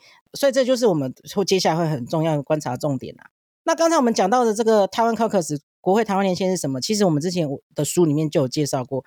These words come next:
就是我们为什么要在意美国的那本书里面，如果你们还没有读过的话，赶快去读，里面有一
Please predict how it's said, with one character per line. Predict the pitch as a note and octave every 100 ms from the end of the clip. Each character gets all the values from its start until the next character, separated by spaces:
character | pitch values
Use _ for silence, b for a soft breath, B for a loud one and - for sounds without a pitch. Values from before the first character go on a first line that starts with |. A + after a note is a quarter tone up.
| B -
就 |
是 | F3+
我 | G#3+ D#3
们 | C3+ C#3
为 | E3
什 | D3+ D3+
么 |
要 | D#3
在 | D#3+ E3
意 | D#3
美 | C3+
国 | - F2+
的 | D#2+
那 | D3+ F#3
本 | E3
书 | C3 D#3
里 | C#3
面， | C#3+ C#3 B B B
如 | F#3
果 |
你 | F#3
们 | D#3
还 | D#3+
没 | F3+
有 | D#3
读 | C#3 C#3
过 | E3+
的 | D#3
话， | D#3+
赶 | D3+
快 | D#3
去 | G#3
读， | E3
里 | D3+
面 | E3+
有 |
一 | F3+